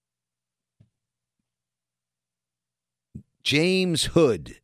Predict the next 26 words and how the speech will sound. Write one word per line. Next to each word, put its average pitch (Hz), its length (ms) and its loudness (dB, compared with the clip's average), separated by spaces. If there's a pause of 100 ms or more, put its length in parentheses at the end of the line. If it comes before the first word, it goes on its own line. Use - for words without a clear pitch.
(300)
and, 107 300 0
and 113 240 0
Evelyn, 156 760 0
I - 480 -20
believe 131 240 -2
it's - 220 -6
Evelyn 131 320 -2
Malone, 135 600 -2 (1120)
the 110 140 -6
two 147 720 0 (640)
black 127 340 -2
people, 123 640 -2 (220)
the - 80 -20
first 139 260 -2
two 135 140 0
black 120 260 -2
students 127 480 -2 (260)
breaking 127 360 -2
the 107 80 -2
color 127 320 -2
barrier 107 420 0
at - 80 -6
the 107 80 -4
University 107 600 -2
of 95 180 -4
Alabama. 95 760 -4